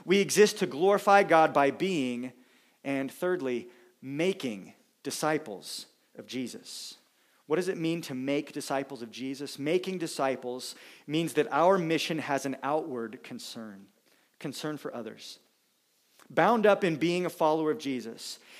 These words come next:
is the responsibility to call others to follow Jesus and to help them do so.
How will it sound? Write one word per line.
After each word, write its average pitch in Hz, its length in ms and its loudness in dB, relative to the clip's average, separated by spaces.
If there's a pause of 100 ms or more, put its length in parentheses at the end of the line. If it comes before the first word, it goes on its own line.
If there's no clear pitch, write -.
is 156 160 2
the 160 80 -2
responsibility 165 1300 0 (600)
to 175 120 -2
call 233 600 8
others 127 720 -2 (380)
to 135 80 -6
follow 120 340 -4
Jesus 107 640 -12 (320)
and 143 120 -8
to 139 80 -8
help 156 380 -4
them 101 200 -12
do 110 160 -12
so. 95 280 -16